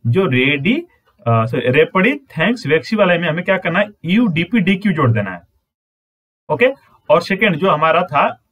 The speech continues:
ready, Taxi, Sexy, उसमें हमें क्या करना है, यू का डीपी के साथ एक बार डीएक्स ले लीजिएगा, ठीक है, Plus डीक्यू के साथ डीवाई ले लीजिएगा, इस चीज को जोड़ देना है। तो आपको दोनों formula याद हो गया, Very good।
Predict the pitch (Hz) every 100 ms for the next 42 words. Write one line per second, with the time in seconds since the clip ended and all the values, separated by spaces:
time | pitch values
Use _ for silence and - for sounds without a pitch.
0 | - 117 135 156 156 247 277 - 151 -
1 | 233 226 151 - 226 - 180 254 233 190
2 | 170 117 117 117 160 262 - _ _ _
3 | _ 175 214 226 143 143 175 247 240 233
4 | 233 254 - - - 147 151 120 127 185
5 | - 185 185 190 190 247 - _ _ _
6 | 180 175 294 - _ - 202 156 117 110
7 | 156 175 233 233 233 254 277 143 135 165
8 | 160 120 101 104 117 190 208 233 196 226
9 | 185 180 135 113 117 175 175 196 202 220
10 | 190 202 208 214 175 180 240 302 _ _
11 | _ _ _ _ 92 110 110 98